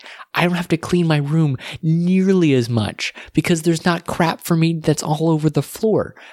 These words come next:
I literally, I've got one shelf, it's got everything on it, so I just put it back there. It's perfect. Uh, my clothes, I, you know, it's just, it makes it so much easier for me to do laundry and this thing. Hair,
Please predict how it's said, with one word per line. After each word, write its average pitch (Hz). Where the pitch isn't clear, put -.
I 139
literally, 170
I've 135
got 127
one 143
shelf, 139
it's -
got -
everything 143
on 127
it, 143
so -
I 143
just 139
put 175
it -
back -
there. -
It's -
perfect. -
Uh, 165
my 135
clothes, 165
I, 110
you 123
know, 107
it's 110
just, -
it 110
makes 110
it 104
so -
much 101
easier 107
for -
me -
to -
do -
laundry 143
and 110
this 123
thing. 131
Hair, 156